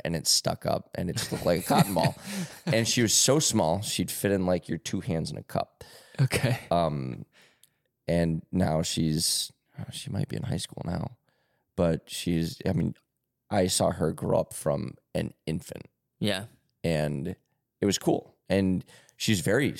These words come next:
Speaker 1: very smart, very intellectual.
Speaker 2: Mm-hmm.
Speaker 1: Um, and you kinda see those development stages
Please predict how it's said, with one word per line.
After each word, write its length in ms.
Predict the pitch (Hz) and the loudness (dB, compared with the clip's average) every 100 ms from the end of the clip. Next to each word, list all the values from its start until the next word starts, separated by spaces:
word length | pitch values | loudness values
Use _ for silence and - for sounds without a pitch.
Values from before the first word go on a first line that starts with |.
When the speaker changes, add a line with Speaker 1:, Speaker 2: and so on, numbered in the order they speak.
| - | -4
Speaker 1:
very 200 | 98 90 | 0 2
smart, 360 | 82 82 55 - | 2 0 -2 -2
very 180 | - 69 | 0 0
intellectual. 640 | 69 - - - - - _ _ - | 0 -4 -6 -6 -12 -12 _ _ -10
Speaker 2:
Mm-hmm. 360 | 120 113 123 82 | -6 -2 -2 2
Speaker 1:
Um, 380 | 85 82 78 - | 2 2 0 -2
and 120 | - | -2
you 60 | 85 | -2
kinda 240 | - 82 80 | 0 0 2
see 180 | - 82 | 0 0
those 200 | 85 85 | 0 -2
development 460 | 80 87 - 73 | 0 0 0 -2
stages 640 | - - - 71 131 - | -2 -2 -2 -4 -6 -8